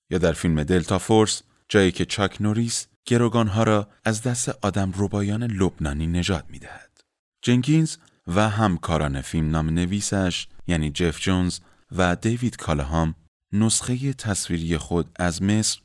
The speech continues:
و منطقه وسیع غرب آسیا و شمال آفریقا را از دل همان روایت‌های به شدت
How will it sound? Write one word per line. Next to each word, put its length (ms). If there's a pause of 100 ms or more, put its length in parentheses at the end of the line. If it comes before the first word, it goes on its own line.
(220)
و 180
منطقه 720 (100)
وسیع 460
غرب 340
آسیا 720 (300)
و 240
شمال 400
آفریقا 540
را 240 (260)
از 180
دل 160
همان 380
روایت‌های 880
به 180
شدت 680